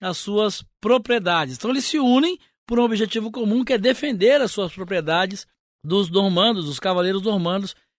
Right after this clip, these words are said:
que tentam invadir. Como parte desse acordo, ficou estipulado que o Papa recuperaria a autoridade sobre as poucas igrejas da Itália e que o imperador bizantino persuadiria o patriarca de Constantinopla, Miguel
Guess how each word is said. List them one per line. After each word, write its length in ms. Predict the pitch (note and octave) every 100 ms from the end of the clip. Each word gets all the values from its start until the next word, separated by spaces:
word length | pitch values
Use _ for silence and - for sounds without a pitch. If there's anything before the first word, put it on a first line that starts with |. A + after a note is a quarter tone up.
| _
que 140 | - F3
tentam 300 | F#3+ F3+ G3
invadir. 400 | F3+ G3 C#3 C3
Como 200 | A#3 D#4
parte 320 | C4+ C4 A#3
desse 220 | G#3 -
acordo, 500 | E3+ - A3+ A#3 C#3 _ _
ficou 180 | F#3+ A#3+
estipulado 560 | A#3+ B3+ A3 A3+ A#3 A3+
que 120 | A#3+
o 20 |
Papa 460 | - G#3+ A#3+ A#3+ G3+
recuperaria 720 | A#3 B3 A3 C4 A#3 F#3+ B3+
a 40 | B3
autoridade 680 | - A3+ F#3+ D3+ E3 E3+ - _ _ -
sobre 200 | A3 A3+
as 160 | A#3+ - _
poucas 420 | B3 C#4+ D4 C4+
igrejas 460 | A#3 F3+ F#3 F3 D#3
da 140 | F3
Itália 440 | D#3+ - D#3+ F#3 G#3+ _ _ _
e 120 | F#3
que 180 | - D4+
o 60 | D#4
imperador 520 | A3+ B3+ A3 F3 G#3
bizantino 760 | G3 F3 E3+ - F#3+ F#3 C3 - _
persuadiria 880 | A3+ C4+ - A#3+ A#3 G3+ F3+ A#3+ G#3
o 60 | D#3+
patriarca 520 | G3 E3+ F#3 G#3+ G#3
de 120 | F#3
Constantinopla, 880 | F#3 F3+ G3 - E3+ E3+ E3+ C#3 A#2+
Miguel 540 | B2+ G#3+ F3+ F3 C#3+